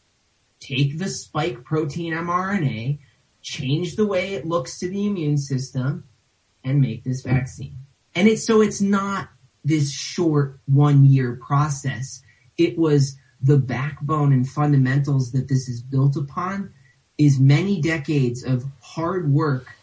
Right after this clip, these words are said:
where people weren't believing in it. And guess what? That woman is now in, not single-handedly, but one of the main contributors to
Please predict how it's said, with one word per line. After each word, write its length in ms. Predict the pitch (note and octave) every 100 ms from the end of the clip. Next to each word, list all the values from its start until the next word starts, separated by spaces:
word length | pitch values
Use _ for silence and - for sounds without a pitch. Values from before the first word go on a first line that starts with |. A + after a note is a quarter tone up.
| _ _ _ _
where 220 | D3 E3 C#3+
people 340 | B3+ C4 B3
weren't 240 | F#3+ G#3 C#3
believing 500 | D3 F3+ G#3 C#3+ A#2+
in 100 | A2+
it. 140 | G#2+ -
And 160 | D#3+
guess 280 | C#3+ G3 -
what? 240 | C#3+ - - - _
That 300 | - G#3 -
woman 460 | D#3+ F3 D3 C3+ G#2+
is 260 | C#3 C#3 C3+
now 520 | C#3 C3 A#2+ A2 C3 - _ _ C#3+
in, 320 | D3 C#3+ -
not 360 | E3 E3+ - -
single-handedly, 1120 | - G3+ G3 D3+ E3 F3 D#3+ C#3 C3 B2+ C3 - _ _
but 180 | D3+ C#3+
one 220 | D3 F#3+
of 160 | G3 D3+
the 80 | D#3
main 400 | D#3 E3 G3 G#3
contributors 960 | G#3 D3 F3 E3 D3 C3+ C3 C3 - _ _ _ _ -
to 480 | D3 C#3+ C3+ B2+